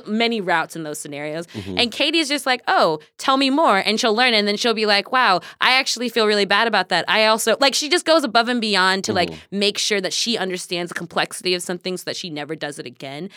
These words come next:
Speaker 1: And then she also does a rish-, additional reading. And then she, like, it's just amazing. Or she'll, s-, like, she's, like, stopped other people and been like,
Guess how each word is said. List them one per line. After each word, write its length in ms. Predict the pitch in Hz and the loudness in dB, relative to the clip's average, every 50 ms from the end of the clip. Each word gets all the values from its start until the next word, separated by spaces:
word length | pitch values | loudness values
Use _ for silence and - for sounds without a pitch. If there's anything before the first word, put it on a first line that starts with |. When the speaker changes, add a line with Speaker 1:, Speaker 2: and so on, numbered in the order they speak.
| - - - | -14 -8 -6
Speaker 1:
And 120 | 202 196 | -4 -2
then 120 | 190 190 | -2 -2
she 180 | 202 - 190 - | -2 0 0 0
also 180 | 165 165 - 175 | 0 0 -2 -4
does 200 | 165 165 156 160 | -4 -4 -6 -4
a 40 | |
rish-, 220 | 151 147 151 - - - | -4 -6 -6 -6 -6 -6
additional 420 | 185 170 185 180 - - 196 170 160 | -4 -4 -2 -2 -2 -2 -2 -4 -4
reading. 460 | 151 156 160 165 165 165 170 170 170 - - - - | -4 -4 -4 -2 -2 -4 -4 -6 -6 -10 -14 -8 -4
And 120 | - 214 220 | -2 2 2
then 140 | 226 233 226 | 2 2 0
she, 120 | - 208 | -2 0
like, 220 | 269 277 269 220 - - - - | 2 2 2 0 -2 -8 -2 0
it's 140 | 294 320 | 0 2
just 180 | - 392 359 285 | 2 0 0 0
amazing. 460 | 294 269 247 247 262 269 220 214 196 | 0 0 2 2 2 0 0 -2 0
Or 160 | 202 247 254 | 2 2 2
she'll, 140 | 247 - 262 | 2 2 0
s-, 140 | 233 - - - | 0 -2 -2 0
like, 220 | 214 220 214 - - - | 0 0 0 -2 -6 -8
she's, 280 | - - 247 240 226 | -6 -4 -4 -2 -2
like, 160 | - 202 185 - | -2 -2 -2 -4
stopped 360 | - - 202 185 185 185 - | -4 0 2 2 2 0 -2
other 200 | 170 175 185 180 | -4 -4 -4 -6
people 320 | - - 185 - 180 185 | -8 -10 -10 -6 -4 -4
and 160 | 170 160 156 | -2 -4 -4
been 140 | 147 156 156 | -6 -8 -8
like, 320 | 151 147 143 135 135 - | -8 -8 -10 -10 -12 -16